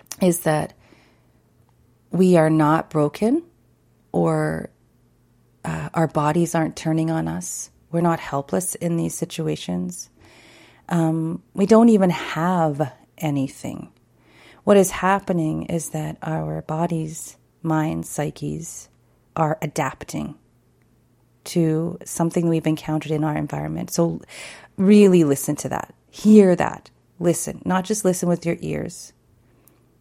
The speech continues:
but I want you to hear and listen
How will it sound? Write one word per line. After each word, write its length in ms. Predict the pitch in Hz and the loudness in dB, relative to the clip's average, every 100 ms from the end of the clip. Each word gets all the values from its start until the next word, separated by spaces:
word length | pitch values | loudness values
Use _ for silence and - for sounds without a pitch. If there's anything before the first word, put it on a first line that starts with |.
| - | -2
but 120 | 170 | 4
I 60 | 170 | 6
want 220 | 170 170 | 6 2
you 80 | 175 | 2
to 80 | 165 | -2
hear 640 | - - 170 165 - - _ _ _ _ _ 175 | -4 -4 -4 -4 -6 -10 _ _ _ _ _ -4
and 120 | 160 | -2
listen 440 | 143 - - - | -4 -6 -8 -10